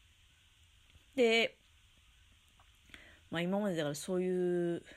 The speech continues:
系統を使ってきてて、あ、ちなみにね、美容室は多分ね、ケラスターゼ使ってると思う。で、美容室に行って、まあ、正直シャンプー、すっ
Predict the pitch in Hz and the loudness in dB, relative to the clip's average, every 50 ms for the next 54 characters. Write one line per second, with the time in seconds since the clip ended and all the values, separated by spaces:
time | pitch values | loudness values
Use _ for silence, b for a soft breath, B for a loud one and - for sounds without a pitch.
0 | B - - - 180 170 170 - 175 170 151 - - - 196 170 - - - 165 | B -16 -8 -6 -4 -4 -4 -4 -4 -4 -6 -6 -8 -6 -6 -6 -6 -6 -8 -10
1 | - - - - - - - 180 175 165 151 135 - - _ - B B B B | -10 -10 -14 -14 -14 -8 -2 0 0 2 0 -2 -4 -8 _ -20 B B B B
2 | B B B B B 196 - - - 240 285 311 311 311 294 247 185 156 165 208 | B B B B B -2 -2 0 0 2 2 2 2 0 0 -2 -4 -2 0 2
3 | 240 320 403 427 440 453 427 - - - - - 208 190 - - 254 220 202 185 | 2 2 2 2 0 -2 -4 -6 -10 -8 -2 2 4 4 4 4 2 2 2 0
4 | 165 160 156 156 151 147 147 - - 196 214 247 240 - - 302 262 214 180 143 | -2 -4 -4 -4 -4 -4 -4 -4 -2 0 2 0 0 0 0 0 0 2 0 -2
5 | - - - 175 - - - 170 156 - 180 165 151 160 160 143 131 - - 185 | -4 -6 -6 -6 -6 -4 -6 -6 -6 -4 -4 -4 -4 -4 -6 -6 -6 -2 0 2
6 | 180 175 160 170 247 330 392 440 480 427 - - - - 196 175 151 151 143 - | 2 2 0 0 0 2 2 2 0 0 -2 -6 -6 -4 -2 -2 0 -2 -4 -6
7 | - - - - 175 190 190 170 151 123 - B B B B B B B B B | -8 -12 -10 -6 -4 -4 -4 -4 -6 -8 -12 B B B B B B B B B
8 | B B B B B - 160 - - - - - 190 180 160 131 127 B B B | B B B B B -12 -12 -12 -14 -12 -4 0 2 4 2 2 0 B B B
9 | B B B B B B B B B B 196 190 180 - 311 339 320 285 - - | B B B B B B B B B B -2 -2 0 2 2 2 0 0 -2 -2
10 | - - 466 554 571 539 - - 269 233 185 160 139 143 - - - - - - | -2 0 0 -2 -2 -4 -4 -4 -2 0 0 0 -2 -4 -8 -14 -18 -10 -6 -4
11 | - - - 196 196 | -2 -2 0 -2 -4